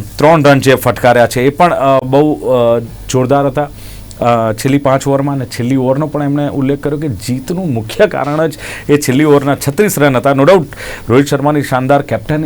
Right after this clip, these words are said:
ઇનિંગ્સની વાત પણ કરીને સાથે રિંકુ સિંહ સિચ્યુએશન પ્રમાણે ક્યાંક રમતા જોવા મળ્યો છે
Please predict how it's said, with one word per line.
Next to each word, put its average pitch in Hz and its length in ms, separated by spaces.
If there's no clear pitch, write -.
ઇનિંગ્સની 139 500
વાત 120 240
પણ 139 120
કરીને 127 320
સાથે 131 260
રિંકુ 143 320
સિંહ 151 200
સિચ્યુએશન 185 640
પ્રમાણે 139 340
ક્યાંક 127 300
રમતા 117 420
જોવા 113 220
મળ્યો 120 220
છે 185 120